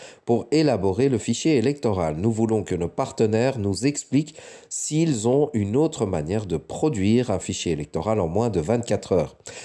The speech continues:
Nous avons toujours soutenu que la transition, ce n'est pas des dates, c'est un contenu.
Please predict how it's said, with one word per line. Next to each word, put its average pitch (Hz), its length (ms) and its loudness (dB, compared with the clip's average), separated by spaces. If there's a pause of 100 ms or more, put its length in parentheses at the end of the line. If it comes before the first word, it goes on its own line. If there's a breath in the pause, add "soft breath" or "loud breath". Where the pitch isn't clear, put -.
(180 loud breath)
Nous 135 200 2
avons 139 240 2
toujours 160 500 2
soutenu 143 500 -4
que 127 100 0
la 87 160 -2
transition, 107 680 -2
ce - 240 -4
n'est 143 160 2
pas 110 200 -2
des 90 160 0
dates, 87 440 -2
c'est - 320 -4
un 80 80 -4
contenu. 107 680 0